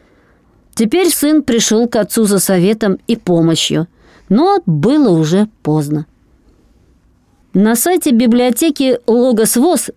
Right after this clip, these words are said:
имеется запись книги "Жития святых, чтимых православной церковью", июль. Читают Борис Плотников, Евгений Киндинов, Валентин Клементьев, Владимир Заманский, Аристарх Ливанов.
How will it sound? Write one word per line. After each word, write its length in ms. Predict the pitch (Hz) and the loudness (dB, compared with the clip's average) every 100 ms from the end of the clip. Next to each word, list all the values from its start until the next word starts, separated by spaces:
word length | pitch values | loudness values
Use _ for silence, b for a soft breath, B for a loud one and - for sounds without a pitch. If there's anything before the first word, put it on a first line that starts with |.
| _ 220 | _ 0
имеется 480 | 247 339 370 294 | 2 2 0 0
запись 400 | 247 294 285 269 | 0 0 0 -2
книги 500 | - 285 311 240 233 - | 0 2 2 2 0 -2
"Жития 640 | 202 196 254 247 247 233 190 | -2 0 0 0 0 0 0
святых, 560 | - 202 - 339 - | -2 -2 0 -2 -2
чтимых 600 | - - - 320 311 - | -8 -6 0 0 0 -2
православной 680 | 208 208 208 262 277 269 247 | -2 -2 0 0 0 2 0
церковью", 640 | - 214 - 160 151 156 - _ | -2 -2 -2 -4 -4 -6 -10 _
июль. 460 | 233 226 214 156 - b b b b b | 0 2 2 0 -4 b b b b b
Читают 580 | - 294 247 180 160 - - | -6 -2 0 2 0 -4 -4
Борис 400 | 180 262 359 - | -2 0 0 -2
Плотников, 680 | - 185 175 202 208 226 - | -2 0 0 0 0 -2 -4
Евгений 580 | 202 214 208 262 311 233 | -4 -2 0 2 0 0
Киндинов, 600 | - 175 147 185 214 226 B B B | 0 0 2 0 0 -2 B B B
Валентин 520 | 180 233 254 247 339 285 | 0 2 2 2 0 2
Клементьев, 680 | 196 180 185 220 220 214 - 175 | 2 2 2 2 0 -4 -4 -2
Владимир 560 | 196 214 214 302 196 | 0 2 2 2 0
Заманский, 760 | 156 180 170 180 214 - 214 B B B | 0 0 2 2 0 -2 -6 B B B
Аристарх 640 | 196 185 170 214 233 - | -2 0 0 0 -2 0
Ливанов. 480 | 208 160 160 151 | 0 0 0 -2